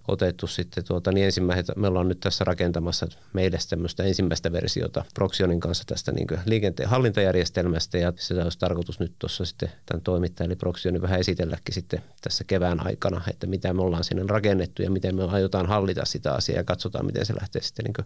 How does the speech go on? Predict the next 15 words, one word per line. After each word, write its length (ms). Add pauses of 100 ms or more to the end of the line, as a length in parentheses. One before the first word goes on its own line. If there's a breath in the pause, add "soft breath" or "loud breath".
(120)
leviämään 440
tähän 200
ympäristöön, 500
mut 160
sitten 240
tavallaan 340
sitä 200
kautta 240
syntyy 380
myös 340
sitten, 260
niin 120 (140)
mä 80
tiedän, 340
että 200